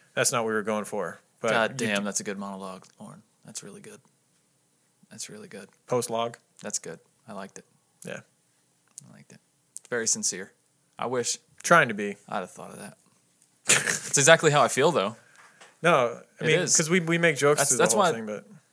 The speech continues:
Speaker 2: that's why I like the single cases so much, because you can, you can give everybody their just due
Speaker 1: Right.
Speaker 2: and their, you know, their acknowledgement in a
Speaker 1: Mm-hmm.
Speaker 2: case where it's just one case.
Speaker 1: Right.
Speaker 2: Um, but these serial killer ones are, are fun, too.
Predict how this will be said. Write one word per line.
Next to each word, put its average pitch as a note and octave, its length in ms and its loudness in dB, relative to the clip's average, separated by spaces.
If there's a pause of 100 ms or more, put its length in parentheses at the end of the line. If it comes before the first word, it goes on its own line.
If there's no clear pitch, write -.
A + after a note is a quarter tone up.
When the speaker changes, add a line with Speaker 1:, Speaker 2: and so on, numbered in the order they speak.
(120)
Speaker 2:
that's D3+ 140 -2
why F#3 100 6
I D#3+ 40 6
like D3 240 2
the C3 80 -2
single C3 320 0
cases A2+ 440 -2
so A#2+ 140 0
much, A#2 240 -6
because G#2+ 320 -8
you A2 100 -8
can, G2+ 380 -8
you G2+ 100 -12
can A2 160 -10
give A2+ 180 -4
everybody G2+ 540 -4
their G2 220 -8
just G2+ 280 -6
due C#3 60 -2
Speaker 1:
Right. C3+ 260 4
Speaker 2:
and A#2+ 80 0
their, G2+ 240 -2 (1000)
you G#2+ 160 -8
know, G2+ 120 -4
their G2+ 320 -2 (100)
acknowledgement G#2 720 -2 (260)
in G#2+ 120 0
a F#2+ 60 -2
Speaker 1:
Mm-hmm. F#2+ 80 -4
Speaker 2:
case G#2 320 -4
where G2+ 100 -4
it's F#2+ 120 -10
just - 200 -4
one G2+ 180 -6
case. G2 640 -6
Speaker 1:
Right. A2+ 300 -4 (280)
Speaker 2:
Um, - 260 -16 (360)
but C3 120 -4
these F#3+ 160 0
serial A#2+ 160 -4
killer G2+ 260 -8
ones G2 180 -12
are, G2 140 -14 (120)
are G2 60 -20
fun, - 220 -16
too. G2+ 220 -14